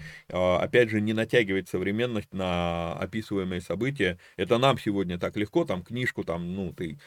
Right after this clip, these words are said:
штампан-, штампанули тираж, и ты даже уже не ценишь эту книжку, ты можешь её кидать, там,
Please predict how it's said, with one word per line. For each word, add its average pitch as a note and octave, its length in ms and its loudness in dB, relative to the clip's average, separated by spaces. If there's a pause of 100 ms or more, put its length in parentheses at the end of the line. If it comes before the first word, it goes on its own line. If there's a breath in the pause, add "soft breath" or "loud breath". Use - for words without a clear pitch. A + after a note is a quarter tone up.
(120 soft breath)
штампан-, C3+ 580 4
штампанули C#3 640 4
тираж, G2+ 400 4
и F2+ 40 -8
ты A2 140 0
даже G#2+ 240 2
уже A2 220 2
не A#2 140 -2
ценишь - 340 -2
эту - 180 -4
книжку, C#3+ 340 0
ты G2 100 -2
можешь F2+ 260 -4
её F2 160 0
кидать, C#3+ 380 4
там, F2+ 240 -2